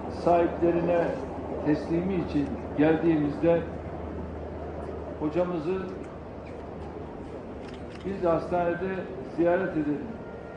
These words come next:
istemiştik. Ve o gün hastanede kendisini ziyaretimizde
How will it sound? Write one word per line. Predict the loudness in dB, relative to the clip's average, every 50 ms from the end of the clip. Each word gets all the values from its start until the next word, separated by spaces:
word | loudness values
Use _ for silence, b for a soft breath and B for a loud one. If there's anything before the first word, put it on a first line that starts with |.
| -12 -12 -12 -12 -12
istemiştik. | -10 -6 -2 0 2 2 4 4 4 4 4 4 2 0 -2 -2 -4 -4 -6 -6 -8 -8 -8 -8 -8 -10 -10 -10 -10 -10 -10 -10 -10 -10 -10 -10 -10 -10 -10 -10 -10 -10 -10 -10 -10 -12 -10 -10 -10 -6 0 2
Ve |
o | 4 6 6 6 4
gün | 4 2 0 -2 -4 -6 -8 -10 -10 -10 -10 -10 -12 -12 -12 -12 -12 -12 -12 -12 -12 -12 -12 -12 -12 -12 -12 -12 -12 -12 -12 -12 -12 -12 -12 -6 -2
hastanede | 0 0 0 2 2 4 4 6 4 4 4 4 4 6 6 4 2 0 -4 -8 -10 -10 -10 -10 -10 -10 -10 -10 -10 -10 -8 -8 -6 -4
kendisini | -2 -2 -2 -2 -4 -4 -4 -4 -2 -2 -2 -2 -2 -4 -4 -8 -10 -10 -12 -10 2 6
ziyaretimizde | 6 8 8 8 6 4 2 0 0 -2 0 -2 -4 -2 0 2 2 2